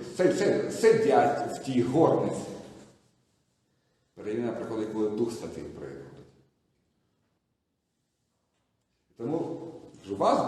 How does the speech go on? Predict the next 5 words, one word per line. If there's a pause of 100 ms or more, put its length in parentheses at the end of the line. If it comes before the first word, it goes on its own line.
буду
тепер
цитувати (240)
найближчим
часом.